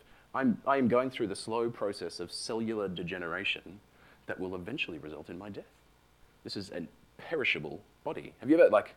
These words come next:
have you done that thing where you, you find that meal that you put in the fridge thinking, "I'll eat that later,"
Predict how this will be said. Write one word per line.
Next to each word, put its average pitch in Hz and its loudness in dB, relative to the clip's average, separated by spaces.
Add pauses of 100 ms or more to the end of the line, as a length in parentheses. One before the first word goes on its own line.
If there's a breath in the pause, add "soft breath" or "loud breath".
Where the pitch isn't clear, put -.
(680 soft breath)
have 123 -2
you 135 6
done 127 4
that 104 0
thing 110 -2
where 104 2
you, 90 0 (100)
you 92 -6
find 104 -4
that 85 -6
meal 92 -2
that 92 -4
you 80 -8
put 107 -8
in 90 -6
the 82 -6
fridge 87 -8
thinking, 82 -8
"I'll 90 -2
eat 90 -4
that 90 -6
later," 82 -6